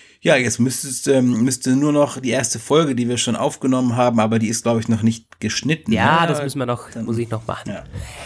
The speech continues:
Speaker 2: <laughs> Gut. Mm, heute schreibe ich euch,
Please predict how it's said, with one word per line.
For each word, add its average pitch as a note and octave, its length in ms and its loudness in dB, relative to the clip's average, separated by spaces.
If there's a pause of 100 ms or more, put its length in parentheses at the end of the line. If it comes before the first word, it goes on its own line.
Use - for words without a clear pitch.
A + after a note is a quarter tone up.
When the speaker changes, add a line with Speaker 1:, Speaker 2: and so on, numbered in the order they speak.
(140)
Speaker 2:
<laughs> C#3+ 580 -10
Gut. E3+ 280 4 (360)
Mm, F3+ 480 -2 (160)
heute E3+ 300 2
schreibe C3+ 280 0
ich - 140 -2
euch, A#2+ 320 2